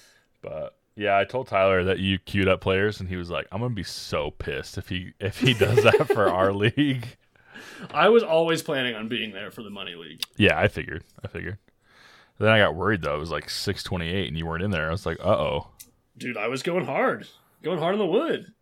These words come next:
Speaker 1: <laughs> Yeah, you were. Thinking about Bradley. <laughs>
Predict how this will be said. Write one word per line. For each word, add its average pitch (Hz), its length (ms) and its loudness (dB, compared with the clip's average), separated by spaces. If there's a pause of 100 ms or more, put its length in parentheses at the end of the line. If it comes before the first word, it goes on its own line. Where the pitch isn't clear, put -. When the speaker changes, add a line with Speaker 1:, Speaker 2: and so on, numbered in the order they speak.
Speaker 1:
<laughs> - 160 -10
Yeah, 85 120 -6
you 76 160 -8
were. 78 260 -4
Thinking 98 140 -2
about 80 280 -2
Bradley. 87 460 -2 (420)
<laughs> - 380 -12